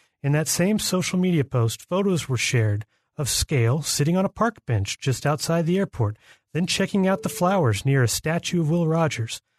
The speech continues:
Scale also took a ride in a Southwest Airlines wheelchair and stopped by their ticket counter to help celebrate the airline's birthday. There were a couple of other stops, and when the family finally arrived to pick up the tiny dragon,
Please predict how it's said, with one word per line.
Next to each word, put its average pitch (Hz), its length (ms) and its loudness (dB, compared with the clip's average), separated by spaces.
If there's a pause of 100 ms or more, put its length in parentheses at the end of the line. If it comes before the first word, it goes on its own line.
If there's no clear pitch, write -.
(160)
Scale 151 360 2
also 165 320 2
took - 240 -4
a 190 40 0
ride 165 380 2
in 131 100 4
a 113 60 4
Southwest 160 600 -2
Airlines 156 360 2
wheelchair 131 600 2 (260)
and 123 140 0
stopped - 400 0
by 170 180 0
their 170 140 4
ticket - 380 -4
counter 123 320 4
to 117 40 2
help 139 200 0
celebrate 139 500 0
the 123 140 0
airline's 123 340 4
birthday. 110 540 -4 (640)
There 147 100 0
were 143 120 4
a 127 40 2
couple 185 300 2
of 160 80 2
other 165 180 4
stops, 123 460 0
and 120 100 4
when 127 120 6
the 113 60 2
family 160 420 0
finally 190 440 2
arrived 143 360 2
to 117 40 -2
pick - 220 -2
up 127 80 0
the - 80 -6
tiny 117 300 2
dragon, 107 440 2